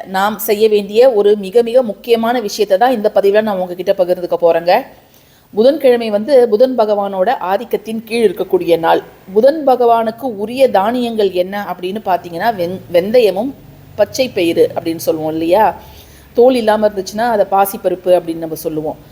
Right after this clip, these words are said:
So, அது இரண்டும் தான் பு-, புதன் பகவானுடைய தானியங்கள். இந்த புதன்கிழமை என்று புதன் ஹோரையில என்னென்னலாம் செய்யலாம் அப்படிங்கிறத பல பதிவுகள் நான் உங்ககிட்ட ஏற்கனவே பகிர்ந்திருக்கிறேன். அஹ், குறிப்பா படிக்கக்கூடிய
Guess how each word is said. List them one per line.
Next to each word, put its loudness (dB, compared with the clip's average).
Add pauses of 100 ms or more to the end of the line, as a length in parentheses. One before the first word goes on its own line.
(200)
So, 2
அது 2
இரண்டும் 0
தான் -2
பு-, 2
புதன் -4
பகவானுடைய -2
தானியங்கள். -2 (540)
இந்த 0 (500)
புதன்கிழமை 0
என்று -4
புதன் 0
ஹோரையில 2 (680)
என்னென்னலாம் 0
செய்யலாம் 0
அப்படிங்கிறத 0 (100)
பல 2
பதிவுகள் 0
நான் -4
உங்ககிட்ட -4
ஏற்கனவே -4
பகிர்ந்திருக்கிறேன். -4 (800)
அஹ், -2
குறிப்பா 0
படிக்கக்கூடிய 0